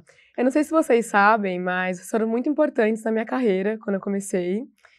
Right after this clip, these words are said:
Que eu sempre falo, gente, que o começo é sempre dolorido.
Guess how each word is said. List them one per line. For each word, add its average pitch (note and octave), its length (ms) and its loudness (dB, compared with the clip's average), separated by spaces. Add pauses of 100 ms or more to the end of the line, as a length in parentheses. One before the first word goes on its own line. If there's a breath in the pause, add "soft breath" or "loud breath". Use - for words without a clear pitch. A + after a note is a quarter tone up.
(320 soft breath)
Que - 80 2
eu A3 40 4
sempre C4 300 2
falo, A3+ 320 6
gente, G3+ 200 -2
que - 60 -2
o A#3 40 0
começo A3+ 680 2
é A3+ 60 0
sempre A3 240 -2
dolorido. A#3 680 4